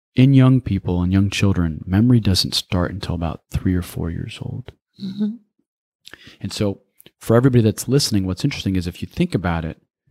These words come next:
Speaker 1: you can go back and piece out your first memories in your life. And if you can think about it, you're like, "Oh, this makes sense logically, chronologically, this would be my first memory because it happened in this house where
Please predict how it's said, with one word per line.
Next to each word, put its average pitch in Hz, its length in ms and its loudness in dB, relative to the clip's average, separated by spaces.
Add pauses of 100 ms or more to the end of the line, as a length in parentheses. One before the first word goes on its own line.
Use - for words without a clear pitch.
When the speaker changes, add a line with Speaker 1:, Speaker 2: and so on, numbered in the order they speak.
(600)
Speaker 1:
you 131 140 4
can 160 160 2
go 139 180 6
back 110 460 0 (340)
and 95 240 -6
piece - 480 2
out 104 360 0
your 92 100 -6
first - 540 -2
memories 90 440 -2
in 90 120 -4
your 85 120 -4
life. 85 320 -4
And 92 120 -2
if - 140 -8
you 98 60 -6
can - 180 -4
think - 280 2
about 101 200 2
it, - 40 2
you're 98 80 2
like, - 180 -4
"Oh, 123 140 2
this 123 260 0
makes 117 240 0
sense 101 320 -2
logically, 104 600 0
chronologically, 120 920 0 (340)
this 139 260 4
would 107 200 2
be 117 160 6
my 98 180 2
first - 360 -2
memory 101 260 2
because 95 580 -4 (640)
it 95 80 -4
happened 98 300 2
in 90 120 4
this 120 200 4
house 110 400 -4
where 92 140 -8